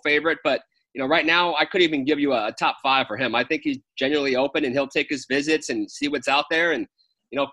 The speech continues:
Clemson, uh, signed his quarterback, uh, last year, D J Uiagalelei, and I, I think that they'll make a run and he's interested in them. Uh, L S U is, is interested. He's visited there before. So, I mean, he's gonna have his choice. And right now, I, again, I, I think he's generally open to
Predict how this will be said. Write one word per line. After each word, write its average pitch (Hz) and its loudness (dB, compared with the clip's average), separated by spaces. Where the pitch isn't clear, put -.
Clemson, 156 0
uh, 131 2
signed 156 4
his 147 0
quarterback, 160 2
uh, 135 2
last 143 0
year, 160 -2
D 139 0
J 147 2
Uiagalelei, 143 2
and 160 4
I, 139 4
I 139 4
think 139 -4
that 127 -4
they'll 139 4
make 156 2
a 147 0
run 151 2
and 131 0
he's 143 0
interested 147 -4
in 135 -2
them. 147 0
Uh, 113 -2
L 147 6
S - -2
U 156 2
is, 151 -2
is 139 -4
interested. 156 -2
He's 131 0
visited 143 -4
there 139 2
before. 156 -2
So, 139 4
I 127 -4
mean, 143 4
he's 190 2
gonna 180 2
have 165 4
his 151 -4
choice. 165 0
And 147 -2
right 151 2
now, 156 4
I, 135 2
again, 131 0
I, 139 2
I - 4
think 165 -6
he's 143 0
generally 147 0
open 151 0
to 131 0